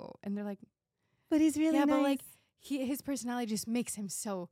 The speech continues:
Speaker 1: so good looking," or vice versa. Like, her personality makes her so good looking. I'm like, "Okay, whatever."
Speaker 2: Mm,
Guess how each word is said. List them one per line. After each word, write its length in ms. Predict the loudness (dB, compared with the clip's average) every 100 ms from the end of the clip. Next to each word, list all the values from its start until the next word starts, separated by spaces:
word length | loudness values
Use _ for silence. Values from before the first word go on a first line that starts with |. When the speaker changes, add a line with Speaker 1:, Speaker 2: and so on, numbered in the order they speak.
| _
Speaker 1:
so 220 | -4 -2
good 180 | -2 -4
looking," 240 | -6 -4
or 80 | -2
vice 240 | -2 -4
versa. 240 | -6 -8 -6
Like, 160 | -8 -4
her 120 | -6
personality 560 | -4 -8 -6 -6 -6 -6
makes 160 | -6
her 100 | -4
so 160 | -2 -4
good 120 | -4
looking. 160 | -6 -8
I'm 80 | -10
like, 100 | -10 -12
"Okay, 160 | -12 -16 _ _ _ -14
whatever." 260 | -12 -12 _ -14
Speaker 2:
Mm, 880 | -8 -6 -4 -4 -4 -4 -4 -6